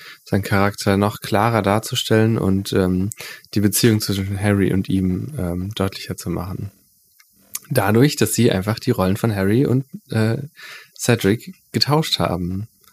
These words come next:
Dass Cedric Harry vor, ähm, Krumm rettet, nicht andersrum. Und, <laughs>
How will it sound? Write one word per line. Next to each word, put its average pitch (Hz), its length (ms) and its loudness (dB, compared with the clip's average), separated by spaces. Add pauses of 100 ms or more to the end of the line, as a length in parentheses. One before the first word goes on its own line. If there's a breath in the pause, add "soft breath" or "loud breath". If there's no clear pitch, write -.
(360 loud breath)
Dass 101 240 2 (120)
Cedric 120 600 0
Harry 120 640 2
vor, 110 540 2
ähm, 104 360 0
Krumm 120 260 2
rettet, 123 500 -2
nicht 101 240 -2
andersrum. 131 460 -4 (580 loud breath)
Und, 147 400 4
<laughs> 113 480 2